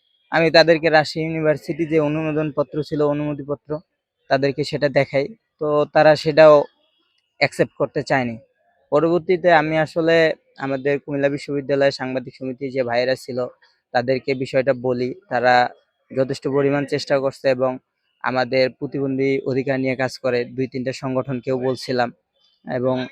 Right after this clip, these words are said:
আমাদের হাইকোর্টে একজন লয়ার আছে, তাকেও বলছিলাম। তো সবাই আর কি বিষয়গুলা যখন তাদেরকে চাপ প্রয়োগ করছিল, তখন দেখা যাচ্ছে কুমিল্লা বিশ্ববিদ্যালয় দিতে বাধ্য হয়েছিল। কিন্তু এটা কতদিন? আমরা তো আর আসলে এইভাবে চাই না যে আমাদের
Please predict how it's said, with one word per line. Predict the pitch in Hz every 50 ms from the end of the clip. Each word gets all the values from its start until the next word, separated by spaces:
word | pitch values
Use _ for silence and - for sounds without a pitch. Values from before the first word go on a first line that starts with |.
| -
আমাদের | - 131 127 123 120 131 131 131
হাইকোর্টে | 123 117 127 131 135 127 - 139 123 139
একজন | 131 123 123 131 131
লয়ার | 127 131 131 131 131 131
আছে, | 127 123 - 131 127
তাকেও | 123 - 131 127 123 - 135 135 131
বলছিলাম। | 123 127 127 117 - - 120 120 120 - - _ -
তো | - 160
সবাই | 147 - - 170 175 185 196
আর | 196 190
কি | 175 190
বিষয়গুলা | 180 190 170 180 185 180 170 180 185 180 170 - - - _ _ _ _ _ 131
যখন | 123 147 139 - 170 165 156
তাদেরকে | 143 160 156 151 165 156 - 170
চাপ | - - 165 151 151 _
প্রয়োগ | - 175 175 165 -
করছিল, | - 170 156 - - 180 208 233 208
তখন | 156 - 151 143 - 156 151 151 147 139 - _ _ _ _ _ -
দেখা | - 147 147
যাচ্ছে | 147 143 - 156 139 139
কুমিল্লা | 135 - 151 151 147 147 143
বিশ্ববিদ্যালয় | 139 139 - - 147 143 131 135 139 139 139
দিতে | 127 143 127 - 143
বাধ্য | 123 117 135 135 127 127
হয়েছিল। | 127 120 110 - - 110 104 107 - _ -
কিন্তু | 160 160 175 185 185 - -
এটা | 185 180 180 196 190 170 -
কতদিন? | - 220 214 - 196 147 135 127 110 104 - _ _ _ _ _ _ _ _ -
আমরা | - 151 156 160
তো | 151 - 175
আর | 170 165 160
আসলে | 160 156 - - 170 165 165
এইভাবে | 160 156 151 156 151 151
চাই | - - 175 160 151 143
না | 139 127 123
যে | 117 131
আমাদের | 131 131 139 147 143 135 131 147 147 143 139